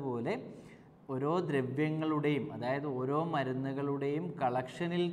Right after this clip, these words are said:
തുടങ്ങി അതിൻ്റെ ഔഷധ നിർമ്മാണ രീതി വരെ കൃത്യമായി പാലിച്ച് വിദഗ്ധനായിട്ടുള്ള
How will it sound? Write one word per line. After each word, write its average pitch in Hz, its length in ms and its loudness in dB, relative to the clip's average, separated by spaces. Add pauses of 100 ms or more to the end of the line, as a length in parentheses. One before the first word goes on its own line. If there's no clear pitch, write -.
(140)
തുടങ്ങി 117 520 -2 (640)
അതിൻ്റെ 143 460 -2 (320)
ഔഷധ 143 400 -2 (180)
നിർമ്മാണ 135 560 -2 (300)
രീതി 143 420 0 (100)
വരെ 123 240 -2 (400)
കൃത്യമായി 156 760 0 (140)
പാലിച്ച് 113 580 -2 (480)
വിദഗ്ധനായിട്ടുള്ള 170 1120 0